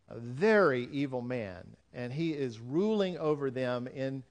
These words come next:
in the Roman Empire, in the land that God had given to his people, and he is ruling over them. So when the Pharisees' disciples come to Jesus and say, "Hey, what do you think?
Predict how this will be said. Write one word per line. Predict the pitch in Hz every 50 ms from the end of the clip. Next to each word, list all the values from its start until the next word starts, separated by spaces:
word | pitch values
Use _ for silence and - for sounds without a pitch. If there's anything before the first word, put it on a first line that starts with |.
| _ _ _ _ _ _
in | - 123
the | 127 123
Roman | 127 139 165 185 185 170 151
Empire, | 139 131 127 - 123 127 123 120 120 117 120 - -
in | 147 127
the | 123 120
land | 123 143 185 202 156 127 117 120 117
that | 113 117 131 113
God | 139 131 135 143 147 156 160
had | 151 151 143 139
given | 127 123 117 117 123 131 131
to | - - 127
his | 117 113 143 170 196 180 -
people, | - 139 120 110 - _ 110 110 117 143 156 - _ _ _ _ _ _ _ _ _ _ _ _ _ _ _ _ _ -
and | 131 139 156
he | 180 185 185
is | 175 160 135
ruling | 151 180 190 190 190 190 180 175
over | 190 208 220 202 160 139 123
them. | 110 104 92 87 90 98 - _ _ _ _ _ _ _
So | _ - - 190 185 185 190 -
when | 180 170 196 190 185
the | 175 170 160
Pharisees' | - - - 220 247 277 285 277 - - - 202 190 175 175 151 -
disciples | 156 151 - - - 214 226 262 269 - - 143 123 120 117 -
come | - - 202 202 202 185
to | 151 143
Jesus | 139 - - 190 226 240 220 - - 123 107 - -
and | 127 123 110
say, | - - 202 190 151 113 104 101 92 -
"Hey, | 208 220 190 147 117 95 85 - _ _ _ _ _ _ _ _ _ _ _ _ _ _
what | 247 262
do | 240 214
you | 214 247 262 208
think? | - - 175 135 117 95 90